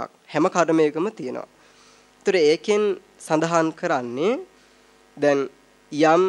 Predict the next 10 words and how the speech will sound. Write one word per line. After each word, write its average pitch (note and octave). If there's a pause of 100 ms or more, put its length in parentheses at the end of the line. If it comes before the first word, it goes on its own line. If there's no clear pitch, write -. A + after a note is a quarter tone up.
(520)
කුසල F3+ (120)
සිතක් E3 (100)
උපද්දවනකොට C#3+
හෝ C#3+
අකුසල් F3
සිතක් E3
උපද්දවනකොට C3+ (1040)
ඒ G#3+
කුසල F#3+
සිත G3